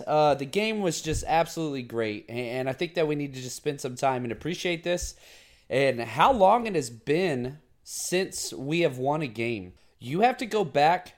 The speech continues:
until week one of last year for our last game at Levi's to win a game at home. That's how long it's been. So we, we pull the win out with the thirty-one to twenty-one over the New York Giants, who are just terrible.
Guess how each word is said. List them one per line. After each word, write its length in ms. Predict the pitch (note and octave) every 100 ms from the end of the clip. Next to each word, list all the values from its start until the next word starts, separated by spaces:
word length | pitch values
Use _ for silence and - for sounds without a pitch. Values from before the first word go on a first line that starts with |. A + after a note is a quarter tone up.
| _ -
until 500 | C3+ C3+ - D3 B2
week 480 | A#2 C#3+ A3+ - G#3
one 640 | A#3+ A#3+ D3+ B2 D#3 G#3 C3
of 200 | B2+ C3
last 600 | C#3 D3+ F#3+ A#3 - A#3
year 460 | A#3 B2 A2+ D#3 _ _ _ _ _
for 260 | - D3
our 160 | D3+ D3
last 520 | C3 C#3 D#3+ G3 -
game 400 | D#3 E3 E3+ D#3+ - _ _
at 200 | C3 C3
Levi's 840 | B2 C#3+ G#3 A3+ C3 G#2 G#2 D#3+ -
to 160 | -
win 220 | C3+ C#3 D#3
a 80 |
game 200 | C#3+ C#3
at 80 | C3
home. 360 | A#2+ A#2+ G2 G2 -
That's 200 | A#3+ -
how 140 | D4+
long 180 | C4+ A#3+
it's 140 | G3+
been. 480 | B2+ B2+ B2 G2 F#2 _ _ _ -
So 200 | - E3
we, 200 | E3+ F3
we 220 | D#3 E3+
pull 220 | E3 B3
the 120 | C#4+
win 180 | C#4 A3+
out 180 | G#3 G#3+
with 160 | D#3 D#3
the 200 | D#3 C#3+
thirty-one 720 | F#3+ G3 A#3 G#3 G3 G#3+ A#3+ -
to 120 | -
twenty-one 460 | D3+ F#3 G3 F#3+ F3+
over 160 | F3+ E3
the 80 |
New 100 | D3
York 220 | E3+ F3+ E3+
Giants, 320 | C#3+ D3+ D3+
who 80 | D3+
are 20 |
just 260 | F3+ F#3
terrible. 520 | - A2 A2 A2 A2+